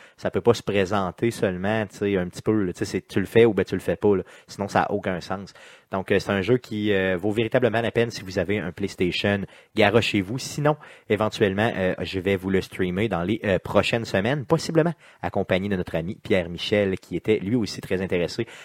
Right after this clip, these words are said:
à faire ce jeu-là. Donc, euh, éventuellement, possiblement le faire. Mais je vous le dis, euh, dans, dans tout ce qui est indie game cette année, c'est véritablement mon coup de cœur.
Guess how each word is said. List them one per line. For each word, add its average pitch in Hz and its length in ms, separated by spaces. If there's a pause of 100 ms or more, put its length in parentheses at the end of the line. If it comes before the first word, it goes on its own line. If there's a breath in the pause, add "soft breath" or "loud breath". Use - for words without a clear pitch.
(140 loud breath)
à 82 100
faire 104 320
ce 98 160
jeu-là. 87 340 (320 loud breath)
Donc, 87 260
euh, 82 240
éventuellement, 82 680
possiblement 85 520
le 80 160
faire. 98 260
Mais 90 80
je 82 100
vous 104 100
le 95 60
dis, 104 300 (500 soft breath)
euh, 95 240
dans, 107 300 (160)
dans 98 100 (160)
tout 147 120
ce - 100
qui 123 120
est - 140
indie 123 280
game 120 260
cette - 240
année, 92 320 (280 soft breath)
c'est - 220
véritablement 98 760
mon 85 220 (680)
coup - 120
de - 60 (100)
cœur. 80 240